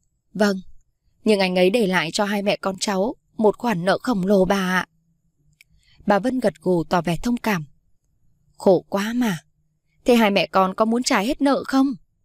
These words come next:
"Làm sao mà trả hết nợ được hả bà? Tiền tỷ rồi bà ạ.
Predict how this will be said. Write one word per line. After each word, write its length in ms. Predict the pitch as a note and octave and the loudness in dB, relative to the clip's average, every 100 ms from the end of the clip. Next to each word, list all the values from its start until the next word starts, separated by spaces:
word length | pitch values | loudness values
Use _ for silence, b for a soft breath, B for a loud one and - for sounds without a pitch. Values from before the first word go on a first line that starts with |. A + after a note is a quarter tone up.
| _ _ _ _ _ _ _ _ - | _ _ _ _ _ _ _ _ -2
"Làm 200 | G#3+ E3+ | 0 0
sao 260 | - G3 G3 | 0 -2 0
mà 140 | G3 | 0
trả 140 | G#3 | 0
hết 180 | F#3 C4+ | -2 0
nợ 220 | C#4+ B3+ G3+ | 0 2 2
được 160 | - | 0
hả 100 | A#3+ | -2
bà? 280 | E3+ F#3 F3 _ _ _ _ _ _ | 0 -2 -4 _ _ _ _ _ _
Tiền 200 | B3+ G3 | 2 2
tỷ 220 | G#3+ A3+ | 2 2
rồi 160 | E3 F#3+ | 2 2
bà 100 | F#3+ | 2
ạ. 280 | F3+ F3+ | 0 -2